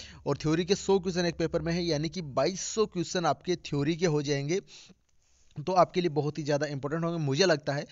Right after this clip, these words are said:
genuinely मैं बता रहा हूँ आपको, बाकी आपकी मर्जी है। और अब बात करें अगर इस बार राजस्थान जीके का पार्ट यहाँ पर कुछ ज़्यादा ही दे दिया गया है प्री एग्जाम के अंदर, तो राजस्थान जीके के लिए आप basically जो बुक आपको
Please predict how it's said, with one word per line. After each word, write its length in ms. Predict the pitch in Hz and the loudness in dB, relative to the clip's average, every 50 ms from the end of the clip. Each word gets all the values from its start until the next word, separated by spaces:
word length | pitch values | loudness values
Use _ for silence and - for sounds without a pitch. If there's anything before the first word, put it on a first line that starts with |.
| - - - - 143 - 131 | -16 -20 -20 -20 -20 -12 -4
genuinely 420 | 117 131 147 147 147 151 170 196 208 - - - _ _ _ - | 0 0 2 2 0 0 -2 -4 -4 -8 -16 -20 _ _ _ -6
मैं 120 | 139 135 | -4 -2
बता 260 | 127 139 135 147 135 127 | 0 2 2 4 4 4
रहा 100 | 131 127 | 4 2
हूँ 120 | 123 120 | 0 -2
आपको, 280 | 113 - - - 123 117 | -4 -6 -8 -10 -8 -4
बाकी 280 | 120 123 127 - 170 | -4 -4 0 2 2
आपकी 200 | 151 143 - 165 | 0 0 0 -2
मर्जी 320 | 147 151 147 135 135 165 175 | 0 0 0 0 0 0 0
है। 120 | 190 - - - - - - 139 - - | 0 -2 -4 -8 -18 -18 -18 -12 -4 0
और 240 | 139 135 131 127 - - | 2 2 2 2 0 -4
अब 60 | 127 127 | -6 0
बात 280 | 127 147 156 180 - | 4 6 6 6 4
करें 200 | - 202 202 202 | 2 0 2 2
अगर 160 | 196 196 196 | 2 0 0
इस 160 | - 170 - 147 | 0 -2 0 2
बार 160 | 180 180 160 | 4 4 6
राजस्थान 300 | 156 160 151 185 180 170 | 4 2 2 2 0 0
जीके 200 | 156 156 151 165 | 0 -4 -6 -4
का 120 | 160 185 | -4 -4
पार्ट 320 | 185 - 151 151 160 143 190 | 0 2 4 4 4 4 2
यहाँ 160 | 170 151 147 | -2 -2 -2
पर 80 | 170 | -2
कुछ 180 | - - 170 147 | -4 -2 -4 -4
ज़्यादा 300 | 120 139 135 - - 147 | 0 0 0 2 2 2
ही 160 | 156 170 185 | 0 0 0
दे 180 | 160 170 170 165 | 2 2 2 2
दिया 180 | 160 170 165 | 2 2 2
गया 180 | 160 165 160 160 | 2 2 2 2
है 200 | 156 180 208 - - - - - - _ _ - | 2 0 -2 -4 -6 -18 -20 -20 -20 _ _ -4
प्री 200 | 147 180 180 - 165 | -4 -2 -2 0 0
एग्जाम 380 | 147 135 120 143 143 147 185 | 0 0 0 -2 -2 0 0
के 120 | 180 - 180 | 0 0 0
अंदर, 200 | 165 160 185 202 | 0 0 -2 -4
तो 260 | 202 - 233 214 - | -4 -6 -4 -2 0
राजस्थान 380 | - 147 160 151 - 196 196 185 | 2 2 2 2 0 -2 -2 -2
जीके 200 | 170 156 185 190 | -2 -2 -2 -2
के 100 | 185 196 | -2 -2
लिए 160 | 190 196 202 | -2 0 0
आप 220 | 196 196 - _ | -2 -2 -2 _
basically 680 | - 131 139 147 151 147 147 196 202 - 220 226 233 | -6 -2 0 0 0 -2 -4 -8 -8 -6 -4 -4 -4
जो 280 | 196 151 135 165 185 196 | -4 -2 2 4 4 4
बुक 280 | 165 147 190 196 175 - | 2 0 -2 -2 0 2
आपको 460 | 143 143 - - - 180 190 185 | 2 2 2 0 2 2 2 2